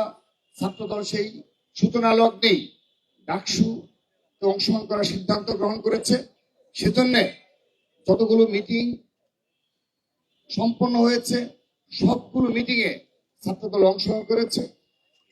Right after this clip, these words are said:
এবং বিশ্ববিদ্যালয়ের প্রশাসন যখনই আমাদেরকে ডেকেছে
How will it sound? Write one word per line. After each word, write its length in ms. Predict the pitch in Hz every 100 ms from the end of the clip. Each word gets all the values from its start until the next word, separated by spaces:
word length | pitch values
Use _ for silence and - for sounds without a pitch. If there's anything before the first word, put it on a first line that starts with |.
| -
এবং 140 | 196 202
বিশ্ববিদ্যালয়ের 500 | - - 240 240 240
প্রশাসন 320 | 233 226 - 233 185
যখনই 340 | 233 254 226 - - _ _ -
আমাদেরকে 420 | 202 220 220 220 214
ডেকেছে 320 | 220 233